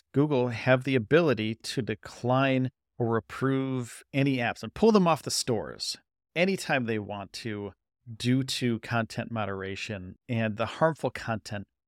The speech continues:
that's on those apps. So it could be misinformation, disinformation, malinformation. It could be something that could lead to a riot, something that could lead to harm of others. So there's, there's a lot of stuff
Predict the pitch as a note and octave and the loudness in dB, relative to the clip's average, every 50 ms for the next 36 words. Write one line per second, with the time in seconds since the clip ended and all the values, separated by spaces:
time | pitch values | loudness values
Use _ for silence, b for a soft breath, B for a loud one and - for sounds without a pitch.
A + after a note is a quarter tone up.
0 | _ _ - A2 G#2 - - _ - A2+ G#2+ G2+ G2+ F#2+ F#2+ G2 G2 G2 G2+ G#2+ | _ _ -2 -2 -2 -2 -6 _ -6 -4 -4 -2 -4 -4 -6 -6 -8 -6 -6 -6
1 | G2 F2+ - - - - - _ _ _ _ _ _ - - A2+ G#2+ - - - | -6 -6 -8 -10 -10 -12 -12 _ _ _ _ _ _ -6 -4 -2 -2 -2 -2 -2
2 | A2+ A2+ G#2+ G2+ G2 G2 - - G2+ - - - A2+ B2 A#2 - - A2 G2+ G#2 | 0 0 0 -2 -2 -2 -4 -4 -6 -6 -4 -2 -2 -2 -2 -2 -4 -4 -4 -4
3 | G2 - - G#2 - - G2+ G#2 A2+ A2 - - A2 G#2 G2+ G2 G2+ G#2 G#2 G#2 | -6 -6 -6 -8 -8 -8 -6 -4 -4 -4 -4 -4 -6 -4 -4 -4 -4 -4 -4 -4
4 | - - A#2+ A2 G#2+ G#2 G2+ - A2+ G#2+ - _ _ _ _ _ B2 B2 - - | -4 -4 -2 -2 -2 -2 -2 -2 -4 -4 -4 _ _ _ _ _ -10 -6 0 2
5 | C#3+ A#2+ A2 B2 A#2+ A#2 A2 F#2+ - - _ _ - - C#3 A#2 B2+ B2 B2 A#2 | 2 2 2 2 0 0 0 -4 -6 -10 _ _ -8 -6 -4 -2 0 0 0 0
6 | A2 - - A2+ G#2+ A2 B2+ B2+ A#2 - - A#2 G#2 F#2 F#2+ G#2 A2+ C3 B2+ B2 | -2 -2 -4 -4 0 0 0 0 0 -2 -2 -2 -2 -2 -2 -2 0 0 0 -2
7 | A#2+ A2 - - - B2+ A2 - - A2+ A2 G#2 G#2 G#2 - - G#2 - _ _ | -4 -6 -6 -4 -2 -2 -2 -2 -2 -2 -2 -2 -4 -6 -6 -6 -6 -6 _ _
8 | _ _ _ _ B2 B2 C3 B2+ C3 - - A2 G2 - B2+ B2+ A#2+ A#2 A2 G2+ | _ _ _ _ 2 2 4 4 2 0 -4 -6 -2 0 0 2 2 2 2 2
9 | B2 C3 B2+ C3 A#2+ A#2+ A#2 - - - _ _ _ - - - - B2 - - | 4 4 4 4 4 2 0 -2 -6 -10 _ _ _ -12 -8 -4 -4 -4 -4 -4
10 | _ - E3 D3+ D#3 C3 B2 - - - E3 C#3 A2+ A#2+ G#2+ G#2 G#2+ A2+ A#2+ C3 | _ -10 -8 -6 -6 -6 -8 -10 -4 0 2 2 2 2 0 -2 0 0 0 0
11 | C#3+ C3+ - - - - G2+ G#2 G2+ - - | 0 0 -2 -4 -2 0 0 0 -2 -4 -10